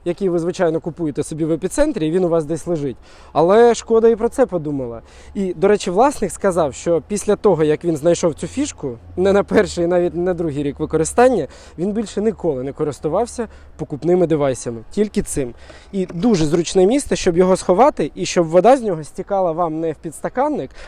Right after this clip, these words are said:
а стікала кудись на вулицю. Лайк! Цікавий факт. В Україні є один єдиний завод,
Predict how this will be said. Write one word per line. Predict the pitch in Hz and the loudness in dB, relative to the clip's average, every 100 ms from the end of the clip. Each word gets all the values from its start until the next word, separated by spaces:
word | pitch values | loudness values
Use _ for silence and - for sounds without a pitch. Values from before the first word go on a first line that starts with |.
| - | 0
а | 170 | 0
стікала | - - 262 196 | 2 2 4 4
кудись | - 160 - | 0 -8 -4
на | 175 | -4
вулицю. | 156 127 120 - 110 - - | -4 -8 -12 -18 -20 -18 -6
Лайк! | 160 220 - - - - - - - - - - - - - - - _ - - - - - | -4 -4 -6 -14 -18 -18 -18 -16 -12 -12 -14 -16 -18 -18 -20 -20 -20 _ -20 -20 -20 -20 -12
Цікавий | 202 226 220 202 | 0 4 4 4
факт. | 180 120 - - - - - - | 0 -2 -6 -20 -20 -20 -20 -14
В | 147 | -10
Україні | 170 202 262 269 180 | 0 2 2 2 0
є | 160 214 - - - | 2 2 0 -8 -4
один | 185 185 196 156 | -2 0 0 2
єдиний | 160 165 151 143 | 0 0 0 0
завод, | 147 165 262 | 0 0 0